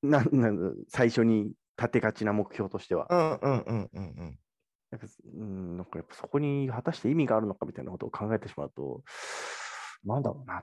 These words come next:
Speaker 1: ていうふうにやっぱ思いますね。うん。
Speaker 2: そう、そう、そうだね。うん。だから、経験をたくさん積んだがゆえの、
Speaker 1: うん。
Speaker 2: また一つの悩みなのかもしれないけれども。
Speaker 1: うん、うん、うん、うん。
Speaker 2: うん。よくね、あの、
Speaker 1: はい。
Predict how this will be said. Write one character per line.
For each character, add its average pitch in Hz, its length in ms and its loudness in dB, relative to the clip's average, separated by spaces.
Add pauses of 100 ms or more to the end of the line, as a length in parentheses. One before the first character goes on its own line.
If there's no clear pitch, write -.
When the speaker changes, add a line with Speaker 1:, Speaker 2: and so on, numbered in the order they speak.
(100)
Speaker 1:
て 73 80 -2
い - 60 -4
う - 20 -8
ふ - 60 -8
う 87 40 -2
に 82 80 -4
や 69 60 -10
っ - 20 -12
ぱ - 100 -8
思 92 120 0
い 113 60 4
ま 135 100 0
す - 140 -10
ね。 98 180 -2 (220)
う 95 80 -6
ん。 92 300 -6
Speaker 2:
そ 147 220 4
う、 139 40 4
そ 131 260 4
う、 120 40 6
そ 143 240 4
う - 20 0
だ 117 160 0
ね。 110 320 -2 (240)
う 123 80 -4
ん。 110 720 -2
だ 131 100 0
か 135 120 0
ら、 110 340 2 (800)
経 165 320 0 (120)
験 165 400 -2
を 160 140 -6
た 156 160 -10
く - 100 -10
さ 170 240 -2
ん 170 120 -4
積 170 140 -4
ん 170 80 0
だ 165 100 4
が 139 100 4
ゆ 123 220 4
え 143 60 4
の、 95 300 -4 (160)
Speaker 1:
う 95 60 0
ん。 98 100 2
Speaker 2:
ま 87 280 -2
た - 40 -16 (100)
一 - 200 -20 (280)
つ 98 120 -12
の 90 240 -6 (160)
悩 92 180 -8
み 95 120 -8
な 87 80 -8
の 85 100 -12
か 85 120 -12
も 85 100 -12
し - 100 -14
れ 82 80 -12
な 80 140 -14
い 78 60 -16
け 80 100 -12
れ 80 80 -12
ど 80 80 -14
も。 80 260 -12
Speaker 1:
う 92 40 -10
ん、 92 120 -14 (400)
う - 40 -14
ん、 123 60 -12
う 101 40 -10
ん、 101 40 -8
う 101 40 -6
ん。 92 220 -8
Speaker 2:
う - 20 -14
ん。 - 80 -18 (500)
よ 220 120 2
く 143 120 -2
ね、 113 140 2
あ 101 120 0
の、 90 400 -4
Speaker 1:
は 127 60 0
い。 104 100 -2